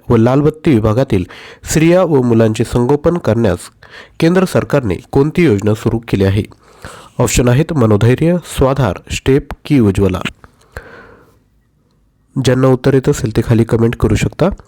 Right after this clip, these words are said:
तर लक्षात घ्या, याचं योग्य उत्तर आहे ऑप्शन क्रमांक चार, उज्ज्वला. पुढील प्रश्न, धनलक्ष्मी योजनेची खालीलपैकी उद्दिष्टे कोणती आहेत? अ, विधान बघून घ्या,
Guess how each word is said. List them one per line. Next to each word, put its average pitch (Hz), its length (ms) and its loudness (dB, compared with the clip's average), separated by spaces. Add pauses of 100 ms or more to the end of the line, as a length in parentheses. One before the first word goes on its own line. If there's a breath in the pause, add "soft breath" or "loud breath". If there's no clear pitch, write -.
(420 loud breath)
तर 139 60 0
लक्षात 131 240 0
घ्या, 180 160 0
याचं 127 260 2
योग्य 117 260 2
उत्तर 135 220 -2
आहे 139 220 2
ऑप्शन 117 300 0
क्रमांक 110 360 -2 (160)
चार, 147 220 0 (160)
उज्ज्वला. 113 440 2 (680 loud breath)
पुढील 117 200 2
प्रश्न, 139 320 0 (500 loud breath)
धनलक्ष्मी 175 720 2
योजनेची 127 640 2
खालीलपैकी 135 600 0 (760 loud breath)
उद्दिष्टे 156 420 0
कोणती 113 320 0
आहेत? 117 220 2 (840)
अ, - 40 0
विधान 131 420 2
बघून 135 220 0
घ्या, 160 180 0